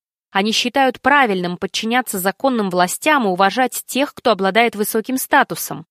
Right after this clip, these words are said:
И они превозносят чистоту, невинность и безгрешность, испытывая отвращение к осквернению, грязи и похоти. За некоторыми исключениями анархисты с этим, пожалуй, согласятся.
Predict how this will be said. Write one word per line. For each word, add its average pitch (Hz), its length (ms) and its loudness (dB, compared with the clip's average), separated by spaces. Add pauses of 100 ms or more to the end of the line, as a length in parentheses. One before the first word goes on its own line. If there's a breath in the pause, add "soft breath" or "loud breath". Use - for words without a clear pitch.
(320)
И 294 100 0
они 302 260 2
превозносят 226 840 0
чистоту, 202 720 -2
невинность 190 720 -4
и 208 80 -6
безгрешность, 233 800 -2 (160 loud breath)
испытывая 262 480 0
отвращение 190 600 0
к - 100 -10
осквернению, 202 720 -2
грязи 180 460 -2
и 170 60 -4
похоти. - 640 -6 (880)
За 208 180 0
некоторыми 311 440 -2
исключениями 262 720 -2
анархисты 190 580 -2
с - 80 -6
этим, 269 240 -4
пожалуй, 214 420 0
согласятся. 190 840 -2